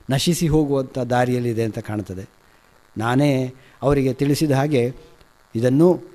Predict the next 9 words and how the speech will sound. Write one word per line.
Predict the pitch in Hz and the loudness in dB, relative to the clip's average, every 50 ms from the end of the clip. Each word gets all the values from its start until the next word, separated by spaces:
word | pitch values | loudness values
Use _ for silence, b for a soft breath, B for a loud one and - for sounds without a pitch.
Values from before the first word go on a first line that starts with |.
| - - _ _ _ _ _ - _ _ _ - 151 | -20 -20 _ _ _ _ _ -20 _ _ _ 0 4
YouTube-ನಲ್ಲಿ | 170 208 233 190 220 226 226 185 190 190 190 190 196 214 226 240 240 - - - - - _ _ - | 8 8 8 8 8 6 6 6 6 6 6 6 6 4 4 4 2 -2 -8 -18 -20 -20 _ _ 2
ಒಂದೊಂದು | 160 180 190 190 185 185 190 185 | 2 4 4 4 4 4 4 2
ಪಲ್ಲವಿಯನ್ನು | - 180 180 196 202 196 190 185 180 175 175 180 190 196 202 185 - - - - _ _ _ - 135 | 2 2 4 6 6 8 8 8 8 6 6 6 4 4 2 0 -4 -10 -20 -20 _ _ _ -4 2
ಬಿ | 147 160 | 4 6
ಆರ್ | 160 160 151 | 6 6 4
ಶ್ರೀಧರ್ | - 151 151 147 156 147 143 | 2 0 0 0 2 2 2
ಅವರಾಗಲಿ, | 143 135 135 127 123 123 135 143 143 139 | 2 2 2 0 0 0 0 0 0 2
ಅವರ | 131 131 123 113 | 2 0 0 -2
ಫ್ಯಾಮಿಲಿಯವರಾಗಲಿ | - - - 113 127 143 147 139 139 135 127 123 120 113 104 101 104 113 123 131 | -4 -6 -6 -2 0 2 2 4 4 2 2 2 0 -2 -4 -6 -6 -6 -6 -6